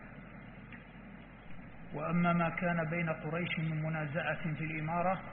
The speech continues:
وادعاء بعضهم على بعض أنه أولى منه بالخلافة ومناصبته له على ذلك المحاربة بعد تسليمهم الأمر له العامة فيها، يجب على أهل الإسلام معونة المظلوم منهما على الظالم.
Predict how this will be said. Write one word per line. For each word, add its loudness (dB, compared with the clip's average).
وادعاء 2
بعضهم 0
على 2
بعض 0
أنه 2
أولى 2
منه 2
بالخلافة 0
ومناصبته 2
له 2
على 4
ذلك 0
المحاربة 2
بعد 2
تسليمهم 0
الأمر 2
له 2
العامة 4
فيها، 2
يجب 2
على 4
أهل 2
الإسلام 0
معونة 2
المظلوم 2
منهما 4
على 4
الظالم. 4